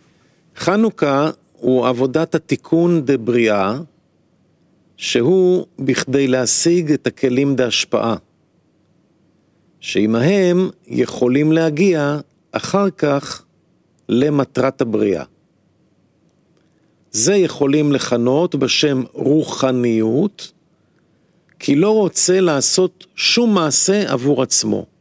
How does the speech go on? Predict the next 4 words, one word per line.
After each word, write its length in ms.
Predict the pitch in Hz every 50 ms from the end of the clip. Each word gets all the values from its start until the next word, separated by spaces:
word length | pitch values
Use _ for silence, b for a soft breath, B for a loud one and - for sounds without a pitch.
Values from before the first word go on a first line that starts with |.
| _ _ _ _ _ _ _ _ _ _ _ _ _ _ _ _ _ -
אלא 180 | 117 113 117 117
הכל 600 | 117 110 - - - 175 190 196 202 208 208 208 190 _ _ _ _ _ _ _ _ _
לשם 520 | - 107 117 123 - - - 139 135 131 120
השם. 300 | 110 - - - 90